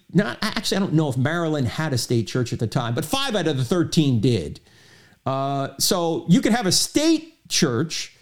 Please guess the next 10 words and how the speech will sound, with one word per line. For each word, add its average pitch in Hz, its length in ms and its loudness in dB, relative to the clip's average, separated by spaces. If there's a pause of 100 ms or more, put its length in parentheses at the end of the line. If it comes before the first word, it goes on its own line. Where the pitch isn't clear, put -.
(100)
but 190 120 -2
not 247 200 0
a 180 60 -2
federal 214 800 -2 (200)
church, - 560 -4 (160)
if 139 220 2
you 117 100 4
would. 95 380 -4 (600)
Uh, 147 140 -2
but 220 460 -4